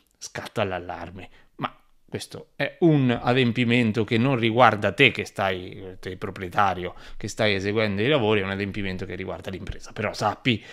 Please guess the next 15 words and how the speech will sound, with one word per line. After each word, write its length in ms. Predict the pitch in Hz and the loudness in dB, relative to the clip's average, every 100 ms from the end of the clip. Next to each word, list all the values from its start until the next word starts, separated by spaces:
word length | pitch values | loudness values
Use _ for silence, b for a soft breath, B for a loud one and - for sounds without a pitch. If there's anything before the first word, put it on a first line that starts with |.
| B | B
che 160 | - 107 | -4 -2
ha 200 | 92 104 | 0 -2
delle 200 | 110 98 | -4 -4
ripercussioni 840 | 98 101 92 - 123 - 98 92 101 | -6 -6 -8 -4 -4 -2 -6 -2 -2
anche 280 | 87 90 | -2 -6
sui 160 | 90 90 | -6 -6
bonus 320 | 90 95 95 | -4 -2 -2
edilizi 600 | 95 110 92 87 98 95 B B - | -2 -4 -6 -10 -8 -8 B B -8
che 340 | - 107 - - | 2 2 2 -6
stai 560 | - 95 87 90 92 - | -6 -4 -4 -6 -10 -10
applicando 800 | 98 110 - 107 90 82 90 98 | -10 -10 -6 -8 -8 -10 -6 -2
o 160 | 117 | 0
che 160 | 107 107 | 0 -2
vorresti 600 | 107 104 95 85 - - | -2 -4 -4 -8 -12 -14
applicare. 600 | - - 101 - - - | -14 -14 -12 -12 -12 -14